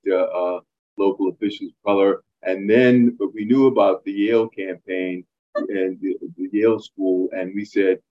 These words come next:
"We've got this great international resource right here in our neighborhood. Let's, uh, talk to them and see if we can persuade them to be a part of this initiative." So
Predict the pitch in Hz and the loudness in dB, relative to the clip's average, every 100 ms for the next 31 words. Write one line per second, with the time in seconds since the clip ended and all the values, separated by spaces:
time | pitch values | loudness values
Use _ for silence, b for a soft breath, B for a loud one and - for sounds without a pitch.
0 | _ _ 117 117 120 113 101 101 _ 104 | _ _ -4 2 2 2 -4 -8 _ 4
1 | 117 117 113 107 107 107 107 107 104 95 | 8 8 6 -2 -6 -6 -2 -2 -4 -6
2 | 90 104 120 - 95 90 90 - _ _ | -6 2 2 2 0 -2 -2 -6 _ _
3 | _ _ 92 110 113 117 - 117 113 95 | _ _ 0 6 6 6 4 6 6 6
4 | 95 92 _ _ _ 101 95 92 101 110 | 2 -4 _ _ _ -8 -6 -6 -4 -2
5 | 113 95 87 92 90 87 82 - _ 95 | -2 -4 -6 -8 -8 -10 -18 -20 _ -2
6 | 113 - - - 104 95 92 - 107 104 | -2 -2 -8 -8 -6 -6 -6 0 0 0
7 | 104 101 107 92 - 117 113 110 110 107 | -4 -4 -6 -8 -8 -4 -4 -4 -8 -10
8 | 95 90 - 104 104 104 101 104 101 101 | -14 -14 -8 -2 2 2 0 -2 -4 -6
9 | 95 _ _ _ - 104 95 92 - 110 | -10 _ _ _ -4 0 0 0 -4 0
10 | 101 98 104 107 101 - 101 95 98 98 | 0 2 4 4 2 0 -4 -6 -6 -4
11 | 101 - 101 95 - - 101 95 90 | -4 -2 0 -2 -4 -4 0 2 0